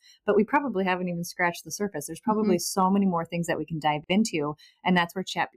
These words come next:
Speaker 1: G P T is great, because it can start to add on to those things and really break it down even more for you.
Speaker 2: Yeah, it's not, like, wrapped in the weeds of something that, "Oh, well, I shared that two years ago. I can't share it again." Well, yeah, you can, because no one remembers it.
Speaker 1: Mm-hmm. Yeah,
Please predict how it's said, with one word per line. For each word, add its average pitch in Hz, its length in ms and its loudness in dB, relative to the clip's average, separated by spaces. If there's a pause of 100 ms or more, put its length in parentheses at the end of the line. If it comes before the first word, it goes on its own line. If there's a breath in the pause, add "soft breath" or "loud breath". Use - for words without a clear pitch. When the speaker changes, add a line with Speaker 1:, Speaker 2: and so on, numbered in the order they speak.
(140)
Speaker 1:
G 180 160 -4
P 170 140 -8
T 165 260 -2
is 147 140 -6
great, 196 280 0
because 160 380 -10
it - 140 -12
can 165 100 -8
start - 280 -8
to 156 100 -12 (340)
add 165 320 0
on 160 200 -6
to 156 100 -14
those 151 240 -10
things 156 260 -8
and 156 140 -8
really 156 240 -4
break 143 340 -4
it 165 100 -4
down 147 220 -2
even 143 220 -6
more 139 260 -2
for - 100 -6
you. - 300 -6 (200)
Speaker 2:
Yeah, 220 400 2
it's 233 300 0
not, 226 320 2
like, 220 200 -4
wrapped 196 340 0
in 208 100 -4
the 196 100 -4
weeds 202 360 -4
of 190 120 -4
something 196 460 -2
that, 190 160 2 (120)
"Oh, 262 220 4
well, 247 140 2
I 247 160 2
shared 277 320 -4
that 285 240 -2
two 269 200 -4
years 277 280 -4
ago. 202 160 -4
I 185 80 -2
can't 214 240 -8
share 226 140 -4
it 208 60 -2
again." 202 520 -2
Well, 180 140 -4
yeah, 240 160 -2
you 180 100 0
can, 196 320 0
because 208 320 -2
no 208 80 4
one 240 140 4
remembers 240 420 0
it. 170 80 -8
Speaker 1:
Mm-hmm. 196 440 2 (100)
Yeah, 214 260 2